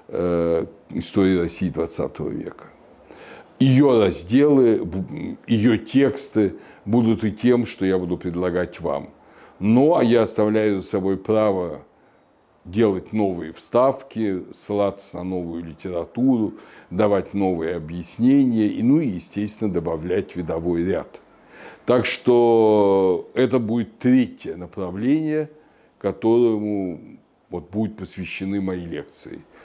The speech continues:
История религий, история России девятнадцатого века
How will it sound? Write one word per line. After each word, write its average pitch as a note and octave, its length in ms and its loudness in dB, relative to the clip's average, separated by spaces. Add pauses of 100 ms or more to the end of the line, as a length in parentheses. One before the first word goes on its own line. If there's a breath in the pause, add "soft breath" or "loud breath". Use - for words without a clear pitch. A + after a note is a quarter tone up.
(160 soft breath)
История E2 800 -2
религий, C#3+ 720 -4 (460)
история F#2+ 540 0
России F2+ 300 -6
девятнадцатого D#2+ 840 -10
века C3+ 540 -2